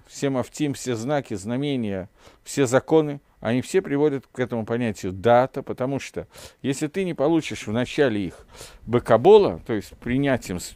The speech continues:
от кого-то, то тебе не поможет никакие возможности, основ-, основы и так далее для того, чтобы их понять. Есть вещи, которые всегда остаются на уровне, когда ты должен что-то получить,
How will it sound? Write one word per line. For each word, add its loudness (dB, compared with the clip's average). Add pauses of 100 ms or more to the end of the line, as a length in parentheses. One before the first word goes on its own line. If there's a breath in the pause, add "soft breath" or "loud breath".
(140)
от -2
кого-то, 4
то 2 (360 loud breath)
тебе 0
не -2
поможет 0 (640 loud breath)
никакие 2
возможности, 0 (460 loud breath)
основ-, -4
основы 0
и -4
так -4
далее 0
для -4
того, -2
чтобы -4
их -8
понять. -6
Есть -6
вещи, -8 (400 loud breath)
которые 0
всегда 0
остаются -2 (320 soft breath)
на 0
уровне, 0
когда -2
ты -6
должен 0
что-то -8
получить, -8